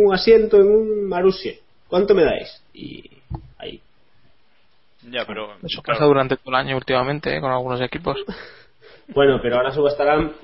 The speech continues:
Speaker 1: pero ahora subastarán también los equipos así de media tabla, como Ferrari y demás.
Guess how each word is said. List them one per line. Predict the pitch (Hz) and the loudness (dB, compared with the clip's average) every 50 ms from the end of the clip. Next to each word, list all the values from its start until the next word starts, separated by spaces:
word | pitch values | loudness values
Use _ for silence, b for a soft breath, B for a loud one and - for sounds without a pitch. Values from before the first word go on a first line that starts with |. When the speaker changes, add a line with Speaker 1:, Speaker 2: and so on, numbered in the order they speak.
| - - | -12 -8
Speaker 1:
pero | 131 - 147 | -4 -2 -2
ahora | 117 117 | -2 -2
subastarán | - 147 143 143 - 147 143 143 139 | -2 0 0 0 0 0 -2 -2 0
también | 131 135 139 143 143 143 | -2 -2 0 0 0 0
los | 143 - 139 | 0 -2 -2
equipos | 131 135 135 139 147 139 | -4 -4 -2 -4 -4 -6
así | 131 151 147 | -4 -4 -2
de | 143 | -2
media | 139 123 117 113 110 - | -2 -2 -2 -4 -4 -4
tabla, | - 143 139 120 113 113 113 113 | -2 -2 -2 -2 -2 -4 -6 -6
como | 120 113 113 110 | -6 -6 -6 -8
Ferrari | - 117 113 120 139 139 127 117 113 110 117 117 117 - _ | -8 -8 -4 -2 0 0 0 -2 -4 -8 -10 -14 -18 -20 _
y | - | -20
demás. | - 110 113 117 - - _ | -16 -14 -14 -14 -14 -16 _